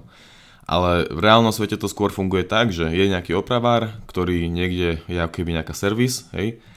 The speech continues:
a ja mu proste pošlem svoj bicykel a poviem mu, že oprav mi ho bicykel. A on si sadne, pôjde sa vyspať a hoci kedy mi ten bicykel opraví a potom sa mi vráti opravený bicykel v správe,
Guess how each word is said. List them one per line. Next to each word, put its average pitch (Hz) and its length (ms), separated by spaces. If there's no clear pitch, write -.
a 82 640
ja 92 160
mu 95 160
proste 90 320
pošlem 92 320
svoj 82 240
bicykel 104 720
a 78 320
poviem 90 240
mu, - 20
že 82 140
oprav 87 320
mi 80 80
ho 78 80
bicykel. 71 640
A 80 160
on 101 160
si 85 400
sadne, 113 480
pôjde 90 240
sa 82 160
vyspať 104 400
a 85 100
hoci 92 220
kedy 92 160
mi 87 80
ten 87 160
bicykel 82 320
opraví 120 480
a 151 80
potom 107 320
sa 98 160
mi 90 400
vráti 85 640
opravený 85 400
bicykel 80 500
v 73 60
správe, 80 420